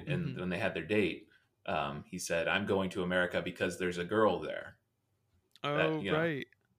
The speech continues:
Speaker 1: but that fell through, so he needed to find a girl, and so he found, 'cause he needs someone. He can't
Speaker 2: Uh-huh.
Speaker 1: do it. You can't, as-, you can't just completely break the bounds of society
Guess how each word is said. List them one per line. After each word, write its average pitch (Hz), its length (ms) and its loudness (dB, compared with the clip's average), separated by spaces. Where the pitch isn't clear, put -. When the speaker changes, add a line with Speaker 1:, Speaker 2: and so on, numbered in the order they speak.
Speaker 1:
but - 60 -4
that 101 200 6
fell 101 240 6
through, 87 220 0
so 87 180 -2
he 92 120 -4
needed 92 260 -2
to 87 80 -8
find 107 320 4
a 85 40 -2
girl, 80 420 -2
and - 80 -16
so 90 140 -4
he 85 60 -4
found, - 280 -6
'cause - 120 -12
he 104 140 -10
needs 135 260 -2
someone. 98 400 0
He 107 100 -10
can't 135 260 2
Speaker 2:
Uh-huh. 127 60 0
Speaker 1:
do 127 100 6
it. - 80 0
You 101 140 0
can't, 135 400 2
as-, 98 220 -2
you 98 160 -4
can't 120 380 0
just 87 220 -4
completely 95 380 -4
break 95 300 0
the 92 80 -4
bounds 98 760 2
of 98 100 -10
society 101 880 6